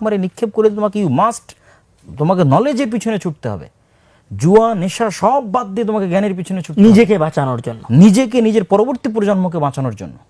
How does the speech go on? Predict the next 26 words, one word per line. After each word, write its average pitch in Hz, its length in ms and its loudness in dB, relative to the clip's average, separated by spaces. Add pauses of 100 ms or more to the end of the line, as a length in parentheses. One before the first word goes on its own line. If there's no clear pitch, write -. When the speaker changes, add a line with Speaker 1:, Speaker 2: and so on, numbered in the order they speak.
(420)
Speaker 2:
পুরো 220 200 8
দেশকে 208 380 4
এই 202 120 2
লক্ষ্যে 156 260 -4
ছোটা 131 220 -2
উচিত। - 260 -8
Speaker 1:
হ্যাঁ, 202 160 4
এবং 214 240 0
তোমাকে 214 240 0
ফিল 285 260 2
করতে 254 300 -2
হবে 226 180 0
যে 196 100 0
আমাকে 202 520 -2
ষড়যন্ত্রকারীরা 233 920 -2
চাচ্ছে, - 360 -6
মানে, 104 120 -4
শয়তান 147 500 -2
এবং 247 180 -4
শয়তানের 185 400 -4
শক্তি 175 300 -8
চাচ্ছে 147 260 -6
আমি 139 100 -2
যেন 139 140 -4
না 117 140 -2
পড়ি 92 240 -10